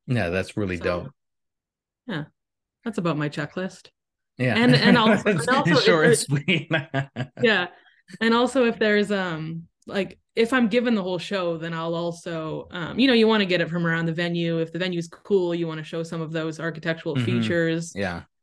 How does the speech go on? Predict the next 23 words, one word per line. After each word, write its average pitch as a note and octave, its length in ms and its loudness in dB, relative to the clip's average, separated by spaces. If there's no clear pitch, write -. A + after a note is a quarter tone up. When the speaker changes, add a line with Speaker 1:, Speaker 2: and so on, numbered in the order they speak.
Speaker 2:
Um, D3+ 720 -10
y-, - 180 -8
it's F#3+ 160 0
always F#3+ 280 4
nice F3 320 -2
if F3 160 -6
you F3 140 0
can D#3 520 -6
also F3 320 0
shoot F3 240 0
the E3 80 -6
crew, F#3+ 480 0
you G3 100 -4
know, G3+ 180 -4
'cause G3+ 220 -6
they, G3+ 180 -6
Speaker 1:
Yeah. F#3 220 -4
Speaker 2:
they're F#3 180 0
unsung E3+ 440 0
heroes. E3 640 -4
Speaker 1:
Most E3 360 -2
Speaker 2:
Um, E3 60 -4
Speaker 1:
definitely. E2 600 -6